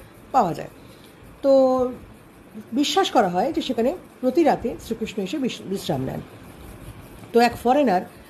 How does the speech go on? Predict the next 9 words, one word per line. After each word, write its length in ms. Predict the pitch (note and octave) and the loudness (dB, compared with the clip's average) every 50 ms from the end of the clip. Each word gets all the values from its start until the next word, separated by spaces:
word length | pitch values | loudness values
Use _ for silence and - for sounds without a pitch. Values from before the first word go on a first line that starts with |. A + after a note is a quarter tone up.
| - - | -18 -6
এটা 440 | - G3 G#3 A#3+ A3 G#3 G3+ - - D#3 | -6 0 2 4 4 4 2 0 -2 0
যাচাই 260 | G#3 A3 A3 D4 D#4+ | 0 0 2 0 0
করার 260 | D4+ D#4+ C#4 B3 G#3 | 2 2 2 2 2
জন্য 320 | - F3+ D#3+ C#3 - - - - - - - - - - | 0 -2 -4 -4 -4 -6 -8 -10 -14 -18 -20 -20 -12 -8
একবার, 320 | G3+ F3+ E3+ F#3 F3 E3+ E3 | -6 -2 2 2 2 2 0
আহ, 240 | E3 D3 - - C#3+ - - - - - - - - - - | -2 -6 -6 -8 -10 -10 -12 -14 -14 -16 -18 -18 -18 -10 -4
ওইটা 480 | F3+ F#3 F3 G#3 F#3+ F3+ E3 E3 E3+ - - - - - - - - | -4 -2 0 2 2 2 0 -2 -4 -10 -14 -18 -20 -20 -20 -10 -2
দেখতে 240 | G#3 A#3+ A#3+ - D4 | -2 -2 0 0 0
গেছিলেন। 340 | C4+ C4+ - B3+ A#3+ B3 | 0 0 0 0 -4 -4